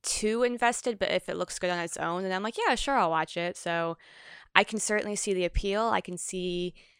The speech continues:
people's connection to, I mean, like, I certainly have, I'm, like, ev-, like, y'all know at this point that I'm a big Harry Potter fan, even though at this point I can definitely acknowledge a lot of its flaws and stuff and say that certain things haven't aged well, but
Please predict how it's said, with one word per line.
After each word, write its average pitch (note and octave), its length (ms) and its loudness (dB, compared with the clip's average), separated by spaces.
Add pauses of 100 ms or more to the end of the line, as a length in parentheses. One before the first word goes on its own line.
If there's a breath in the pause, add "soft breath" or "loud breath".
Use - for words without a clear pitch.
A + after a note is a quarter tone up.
(140 soft breath)
people's G3 260 0
connection F#3 380 -2
to, - 160 -2
I - 20 4
mean, G3+ 100 4
like, F#3+ 120 -2
I F3+ 100 4
certainly F#3 360 -4
have, F3+ 180 -4
I'm, F3 80 0
like, E3+ 240 -8 (160)
ev-, F3+ 220 -2 (180)
like, - 240 -2 (100)
y'all F3+ 300 4
know E3+ 160 2
at E3 100 2
this E3+ 160 -2
point E3+ 280 0
that - 120 -4
I'm D#3+ 440 -4 (500 soft breath)
a D#3+ 80 -6 (260)
big E3+ 300 -2
Harry A3 240 4
Potter B3+ 280 2
fan, F3 260 -2
even F3 180 -2
though E3+ 120 -2
at E3 120 -2
this - 160 -6
point E3 240 0
I E3 60 0
can E3 140 -8
definitely E3 400 -4
acknowledge D#3+ 380 -6
a D#3+ 60 -6
lot D#3 120 -2
of D#3 60 -8
its - 140 -10
flaws D#3 400 -4
and E3+ 80 -10
stuff E3 340 -4
and D#3+ 100 -10
say E3 120 -4
that D#3+ 120 -2
certain E3 240 -6
things E3 180 -8
haven't E3+ 180 -8
aged D#3 240 -8
well, E3 180 0
but D#3+ 260 -2